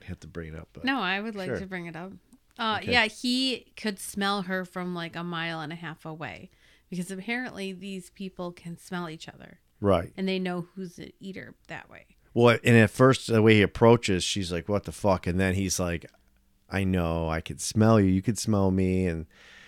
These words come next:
Speaker 1: so it's like,
Speaker 2: He's
Speaker 1: okay.
Speaker 2: teaching her a little, and she's meeting somebody else who is like her, which is the first time.
Speaker 1: Right.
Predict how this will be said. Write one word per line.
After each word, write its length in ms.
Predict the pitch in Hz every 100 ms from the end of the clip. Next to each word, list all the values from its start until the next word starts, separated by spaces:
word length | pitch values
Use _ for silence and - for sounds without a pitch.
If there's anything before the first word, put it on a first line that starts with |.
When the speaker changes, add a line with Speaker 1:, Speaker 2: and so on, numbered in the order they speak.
| - -
Speaker 1:
so 320 | - 165 151
it's 180 | 151 -
like, 220 | 175 156 151
Speaker 2:
He's 200 | 214 -
Speaker 1:
okay. 400 | - 170 151 151
Speaker 2:
teaching 240 | 151 247
her 120 | 233
a 60 | 220
little, 240 | 202 208
and 180 | 202 190
she's 300 | - 185 180 - _ _
meeting 460 | 196 190 190 185 180
somebody 380 | 185 180 180 170
else 320 | 170 170 -
who 400 | 180 185 170 139
is 180 | - 175
like 260 | 196 294 -
her, 200 | 139 160
which 380 | 185 190 185 - _ -
is 180 | 202 185
the 100 | 180
first 260 | 156 165
time. 320 | - 175 - 196 -
Speaker 1:
Right. 440 | 104 107 85 -